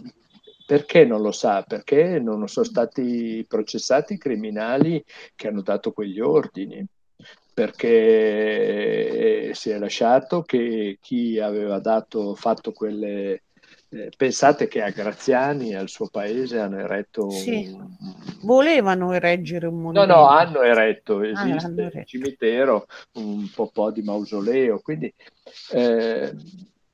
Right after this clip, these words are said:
Speaker 1: insomma, la amnistia, eh, di Togliatti che ha chiuso i conti,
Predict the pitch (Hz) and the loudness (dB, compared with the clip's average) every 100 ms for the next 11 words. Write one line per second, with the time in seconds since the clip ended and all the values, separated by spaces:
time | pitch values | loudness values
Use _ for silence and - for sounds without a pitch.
0 | _ _ _ 147 - 123 - 143 123 - | _ _ _ -20 -14 -14 0 0 2 -6
1 | - - _ - 131 127 120 131 156 175 | -10 -20 _ -12 -10 -8 -4 0 2 0
2 | - - 143 135 131 127 - - 120 98 | -2 0 0 0 -8 -8 -8 -8 -6 -6
3 | 104 107 - - _ - 110 104 101 95 | -6 -8 -10 -16 _ -14 -8 -6 -6 -8
4 | 113 - 110 110 110 95 - - 101 - | -10 -2 -2 0 -2 -2 -8 -12 -12 -12
5 | - 117 135 107 - - 123 147 147 107 | -6 -2 0 -2 -4 -10 -6 -6 -6 -6
6 | 107 101 - 117 110 104 101 - 101 98 | -6 -6 -6 -6 -4 -6 -12 -10 -8 -8